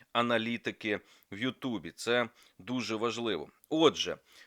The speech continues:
президент України Володимир Зеленський офіційно визнав проведення операції Збройних сил України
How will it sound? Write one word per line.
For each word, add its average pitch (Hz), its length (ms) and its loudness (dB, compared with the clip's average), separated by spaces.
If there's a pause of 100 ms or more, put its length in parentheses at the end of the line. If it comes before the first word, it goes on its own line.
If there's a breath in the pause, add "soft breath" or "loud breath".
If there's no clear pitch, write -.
президент 151 540 2
України 135 580 -2
Володимир 117 540 -2
Зеленський 113 960 -4 (300 loud breath)
офіційно 107 920 -4 (140)
визнав 101 640 -2
проведення 98 680 -2
операції 104 640 0
Збройних 92 420 -6
сил 95 260 -6
України 92 640 -4